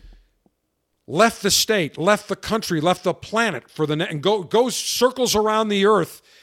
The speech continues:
in the, uh, in the, in, in the, uh, uh, space station for the next three and a, what is it, two and a half years or three years of his term, nobody would miss him in New York State.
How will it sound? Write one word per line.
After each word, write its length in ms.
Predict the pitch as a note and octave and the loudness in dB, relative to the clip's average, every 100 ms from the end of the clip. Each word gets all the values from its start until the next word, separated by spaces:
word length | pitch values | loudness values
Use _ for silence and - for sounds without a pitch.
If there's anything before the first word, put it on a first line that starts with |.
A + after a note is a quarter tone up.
| - | -10
in 140 | D#3+ | -6
the, 200 | E3+ E3+ | -4 -2
uh, 240 | E3 D#3 D3 - _ _ _ | 0 0 0 -6 _ _ _
in 200 | D#3 D#3+ | -10 -6
the, 180 | D#3 D#3 - | -6 -8 -8
in, 120 | D#3 | -8
in 180 | F3 D#3 | -6 -6
the, 220 | D3+ D3+ | -6 -4
uh, 240 | C#3+ C#3 C#3 _ - | -4 -4 -8 _ -12
uh, 160 | B2+ | -8
space 340 | B2+ - B3 G3+ | -6 0 0 2
station 460 | F#3+ C#3+ - G#2+ G2 _ _ - _ _ _ | -2 -4 -6 -12 -18 _ _ -20 _ _ _
for 160 | _ E3 | _ 0
the 80 | F3 | 2
next 420 | G3 G3 - - | 2 0 -6 -8
three 460 | _ - D3+ G3+ G#3 | _ -16 -4 -2 0
and 80 | |
a, 60 | G3+ | 0
what 160 | F3 E3+ | -2 -4
is 100 | C#3+ | -4
it, 180 | - | -10
two 140 | - G3+ | -10 -6
and 100 | G3+ | -4
a 20 | |
half 200 | F#3 F3 | -4 -4
years 360 | F#3+ G3+ F3 B2+ | -4 -4 -6 -10
or 80 | G2 _ _ | -16 _ _
three 180 | - F#3+ | -10 -6
years 220 | G3 F#3+ | -2 -2
of 80 | E3 | -2
his 160 | D3 - | -4 -6
term, 420 | E3+ F#3+ A3 B3+ _ _ _ _ _ _ _ _ _ _ _ _ _ - | -4 -4 -6 -12 _ _ _ _ _ _ _ _ _ _ _ _ _ -12
nobody 440 | B2 D3 D3+ D3+ | 0 2 4 0
would 160 | C3+ A#2+ | -2 -4
miss 200 | B2 - | -4 -6
him 120 | G#2+ | -8
in 60 | |
New 60 | G#2+ | -8
York 240 | G#2 G2+ | -10 -10
State. 300 | - - F#2 | -14 -16 -16